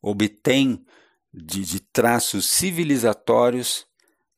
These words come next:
ganhos tecnológicos, para aí sim continuar, né, a sua escalada, as suas gulags internas, né, a seu,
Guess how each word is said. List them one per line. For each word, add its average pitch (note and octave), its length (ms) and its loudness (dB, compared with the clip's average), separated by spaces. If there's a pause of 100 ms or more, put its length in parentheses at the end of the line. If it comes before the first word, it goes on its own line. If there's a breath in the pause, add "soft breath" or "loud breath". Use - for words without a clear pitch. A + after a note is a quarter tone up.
ganhos C3+ 540 4
tecnológicos, A2 1300 0 (300)
para A2 180 2
aí G#2+ 240 -2
sim A2+ 340 -2
continuar, A#2 1040 0
né, C3+ 260 -2 (240 soft breath)
a - 120 -14
sua - 180 -6
escalada, F#2 1000 -2 (440 soft breath)
as - 240 -4
suas G#2+ 320 0
gulags G2 920 -2
internas, G2 1000 -2 (300 soft breath)
né, G2 220 -8 (360 soft breath)
a F#2+ 100 -8
seu, A2+ 500 0